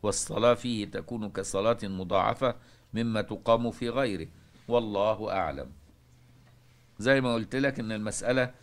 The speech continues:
خلافية، لأنك بتتكلم في أمر حساس متعلق بكلام الله، وهي صفة من صفاته، وعايز تفاضل وتبعضها، وصفات الله لا تتبعض،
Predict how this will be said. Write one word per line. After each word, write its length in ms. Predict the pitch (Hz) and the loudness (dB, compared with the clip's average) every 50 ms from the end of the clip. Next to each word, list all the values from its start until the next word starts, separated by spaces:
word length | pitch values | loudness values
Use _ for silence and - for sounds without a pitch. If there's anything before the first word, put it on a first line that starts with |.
| - - - | -20 -20 -10
خلافية، 640 | - - 117 113 110 107 - - 143 143 147 143 123 | -6 -4 0 2 2 2 2 0 0 2 2 2 2
لأنك 300 | 117 110 110 117 117 110 | 2 0 0 -2 -4 -4
بتتكلم 600 | 101 104 92 - 92 - - 127 135 135 127 110 | -4 -8 -10 -10 -8 -4 -2 0 0 0 -2 -4
في 140 | - - 110 | -4 -4 -2
أمر 280 | 104 123 131 127 110 | 0 0 0 0 -4
حساس 560 | - - - - - - 127 131 139 - - | -4 -4 -6 -6 -2 2 4 4 4 4 2
متعلق 680 | 110 107 104 107 107 107 120 131 143 135 135 131 - - | -2 0 2 4 6 8 8 8 6 6 4 2 2 -2
بكلام 420 | 95 87 - 107 110 131 151 135 | -2 0 2 6 6 6 6 6
الله، 260 | 120 117 123 131 135 | 4 4 6 8 8
وهي 240 | 131 117 110 110 104 | 10 10 8 8 6
صفة 300 | - - 160 160 160 135 | 6 4 4 4 4 2
من 100 | 123 113 | 2 0
صفاته، 500 | 98 - 135 131 - 170 160 156 - - - - _ _ - - - - - - - - - - - | 0 0 -2 0 4 4 4 4 4 -2 -18 -20 _ _ -20 -20 -20 -20 -20 -20 -20 -20 -20 -4 4
وعايز 320 | - 95 98 117 120 - - | 6 6 8 8 6 4 2
تفاضل 540 | - - - 165 151 147 127 107 101 98 - - - - - | -2 4 8 8 8 8 8 4 2 0 -2 -8 -16 -12 -6
وتبعضها، 760 | - 107 101 90 104 110 95 101 131 156 156 120 92 98 - - - - - _ _ - - _ - | -4 -4 0 4 4 4 6 6 6 6 4 4 0 -2 -4 -8 -14 -20 -20 _ _ -20 -18 _ -4
وصفات 460 | 104 - - 101 - 143 139 131 139 | -2 -2 -2 2 4 4 4 4 4
الله 160 | 120 131 147 | 4 4 4
لا 120 | 147 156 | 4 4
تتبعض، 600 | 147 147 156 - - 156 160 180 160 123 117 135 | 2 0 0 -2 0 0 0 0 0 -2 -4 -6